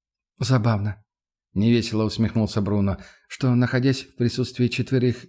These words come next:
инквизиторов, я не слышу версии о божественном благоволении". "Смешно", безвыразительно согласился Курт. "Особенно весело от такого благоволения Хальтеру-младшему и девчонке Штоков". "Гессе",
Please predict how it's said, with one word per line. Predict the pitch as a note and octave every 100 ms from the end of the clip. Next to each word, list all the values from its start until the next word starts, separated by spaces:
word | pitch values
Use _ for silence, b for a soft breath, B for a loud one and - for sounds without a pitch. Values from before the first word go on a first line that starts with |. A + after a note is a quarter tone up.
| -
инквизиторов, | A#2+ G#2 A2+ C#3+ C3+ A2 G2+ b b b _ -
я | B2 C3
не | C3+
слышу | B2+ C#3+ B2+
версии | B2+ D3 - A2+ -
о |
божественном | A2 B2 B2+ A#2+ A#2 A#2 G#2 -
благоволении". | A2+ A2 A#2+ B2 F#2 D#2+ C#2 - _ _
"Смешно", | - B2 C3+ B2+ A2+ D2+ - _ _ _ -
безвыразительно | G2 A2 A2+ A2 G2+ A#2 A#2+ A2+
согласился | A2+ A2 G#2+ A2 G#2+ G#2+
Курт. | - D#2 - b b b _ -
"Особенно | F#2 D3 D3 D3+ C#3
весело | D3 B2 A#2+
от | A2+ -
такого | A2+ C3 B2+
благоволения | G#2 A#2 A#2 A#2 A2+ A#2+ C3 G2+ F2
Хальтеру-младшему | - A#2 A#2 A#2 A2+ B2+ - F#2+ F2 -
и | A2+
девчонке | A2+ A2 A#2 A2 G#2+
Штоков". | - E2+ C#2+ A1+ - - _ _ _ _ _ _ _ -
"Гессе", | - F#2 F#2+ - - G1+